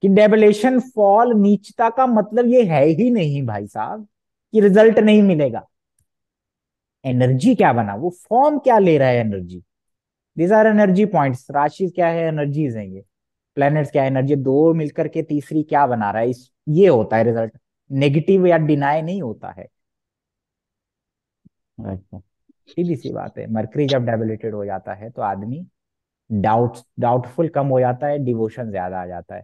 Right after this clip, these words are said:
Speaker 1: इसीलिए जब कहते हैं कि वर्गो में जब चीजें बहुत ज्यादा हो, आपके अंदर डाउट हो, आ, questioning ज्यादा हो, तो आपको Pisces को develop करना चाहिए, उससे opposite से शक्ति लेनी चाहिए,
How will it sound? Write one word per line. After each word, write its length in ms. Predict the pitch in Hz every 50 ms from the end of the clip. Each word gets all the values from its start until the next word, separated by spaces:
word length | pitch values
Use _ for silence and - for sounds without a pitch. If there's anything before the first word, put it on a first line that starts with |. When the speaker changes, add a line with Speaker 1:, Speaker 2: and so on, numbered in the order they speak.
| _ _ _ _ -
Speaker 1:
इसीलिए 300 | 160 165 190 208 208 208
जब 160 | 220 208 185
कहते 240 | 202 196 180 190 214
हैं 80 | 214 202
कि 100 | 226 220
वर्गो 480 | 185 165 170 170 170 170 175 196 220 220
में 140 | 220 214
जब 140 | 202 202 190
चीजें 380 | - 208 196 175 185 196 190 175
बहुत 200 | 175 165 180 170
ज्यादा 260 | 160 165 160 156 160
हो, 160 | 156 151 156 151
आपके 240 | 139 131 - 151
अंदर 160 | 135 131 139 127
डाउट 460 | 123 127 131 131 139 143 135 131 127
हो, 420 | 131 135 135 135 135 135 131 131 _ _ _ _ _ _ _ _ _ -
आ, 420 | 113 110 107 107 104 104 104 101 95 98 - - - _ _ _ _ -
questioning 520 | 139 - 151 143 - - 165 175 170 165 151
ज्यादा 320 | 139 143 139 139 147 147
हो, 360 | 139 127 127 127 131 - _ _ _ _ _
तो 60 | 185
आपको 220 | 175 175 170 - 202
Pisces 460 | 208 - 170 165 165 - 214 214 208
को 100 | 220 208
develop 260 | 170 156 147 123 - -
करना 240 | 120 101 101 98 95
चाहिए, 180 | - 107 127
उससे 200 | 131 - - 214
opposite 640 | 202 - - 160 156 190 196 196 190 233 214 - -
से 220 | - - 202 196
शक्ति 360 | 185 - 175 - _ - 180
लेनी 300 | 156 131 127 117 117 110
चाहिए, 300 | - - 90 87 90 92